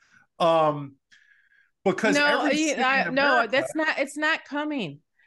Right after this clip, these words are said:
Speaker 2: I, I can say this with a surety, and, and I'll, I'll tell you why. I, I lived in Michigan, grew up there. Flint died, Detroit died, Lansing partially died because the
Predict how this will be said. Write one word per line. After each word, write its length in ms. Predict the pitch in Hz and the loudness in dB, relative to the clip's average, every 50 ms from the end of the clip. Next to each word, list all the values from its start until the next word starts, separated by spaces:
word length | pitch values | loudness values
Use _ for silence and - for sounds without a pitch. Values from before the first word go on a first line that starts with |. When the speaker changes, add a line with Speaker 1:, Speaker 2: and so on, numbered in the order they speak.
| _ - - | _ -8 -2
Speaker 2:
I, 300 | - 277 - - 240 262 | -2 -2 0 0 0 -2
I 40 | 254 | -2
can 220 | 262 302 294 262 | -2 -4 -4 -4
say 260 | - - 311 320 320 | -4 -2 -2 -2 -2
this 400 | 277 262 240 262 247 247 - - - _ | -2 -2 -2 -2 -4 -6 -10 -16 -18 _
with 240 | - 208 247 247 226 | -10 -6 -6 -4 -4
a 60 | 233 | -6
surety, 480 | 220 - - 285 285 302 302 247 220 196 | -8 -6 -6 -4 -4 -2 -2 -2 -2 -4
and, 120 | 185 175 | -4 -4
and 320 | - - 170 - 214 220 214 | -6 -6 -4 -4 -2 -2 0
I'll, 200 | 190 214 220 - | 0 -2 -2 -2
I'll 120 | - 226 220 | -4 -4 -4
tell 160 | 226 247 262 | -4 -4 -4
you 140 | 262 254 254 | -4 -4 -6
why. 520 | 233 254 254 277 302 294 170 139 135 131 - - | -4 -2 -2 0 0 -2 -4 -4 -6 -10 -8 -4
I, 140 | 190 220 214 - | -2 -2 -2 -2
I 160 | 214 226 233 | -2 -2 -2
lived 280 | 240 254 277 277 262 320 | -2 -4 -6 -8 -6 -6
in 140 | 320 277 | -4 -2
Michigan, 540 | 254 226 214 - - 202 190 202 196 208 208 190 | -2 -4 -4 -6 -8 -8 -6 -6 -6 -6 -6 -8
grew 180 | 202 202 208 | -6 -2 -2
up 200 | 214 208 208 - | -2 -2 -4 -6
there. 400 | - 160 151 151 160 170 165 _ _ _ _ _ _ _ _ _ _ _ _ | -4 -2 0 0 -2 -2 -6 _ _ _ _ _ _ _ _ _ _ _ _
Flint 320 | - 247 254 277 - - 226 | -2 -2 0 0 -2 -4 -4
died, 460 | 269 247 233 226 226 226 220 190 196 | -2 0 0 2 0 0 -2 -4 -6
Detroit 560 | - 208 202 - - 226 208 208 190 165 - - | -8 -8 -8 -6 -4 -2 0 0 -2 -4 -4 -4
died, 420 | 170 160 156 156 156 156 156 156 | -2 0 0 0 0 -2 -4 -4
Lansing 560 | 185 196 208 214 226 220 - 240 226 196 170 - | -4 -2 -2 -2 -4 -4 -6 -8 -8 -8 -10 -12
partially 640 | - - - 202 202 208 202 202 - - 202 180 165 | -16 -10 -4 -2 0 0 0 -2 -6 -6 -6 -6 -4
died 360 | 151 170 147 147 151 165 165 | -2 -2 0 0 -2 -2 -6
because 480 | 170 170 165 - - 185 170 165 160 - | -8 -12 -10 -8 -6 -6 -6 -6 -6 -8
the 340 | 170 165 160 160 160 143 | -6 -6 -4 -6 -6 -10